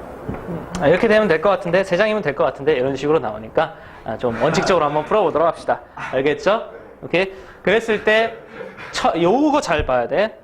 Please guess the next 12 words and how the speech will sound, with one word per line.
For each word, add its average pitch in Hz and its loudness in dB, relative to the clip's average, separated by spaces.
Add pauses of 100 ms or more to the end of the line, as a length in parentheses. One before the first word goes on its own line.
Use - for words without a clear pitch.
(360)
빛이 226 -4
처음량의 262 2
오십 247 2
퍼센트 247 0
이하가 170 0
되려면, 131 2 (280)
오케이? 220 0 (300)
요거 214 4
잘 135 -2
봐야 113 0
돼. 226 0 (600)
알겠어요? 160 2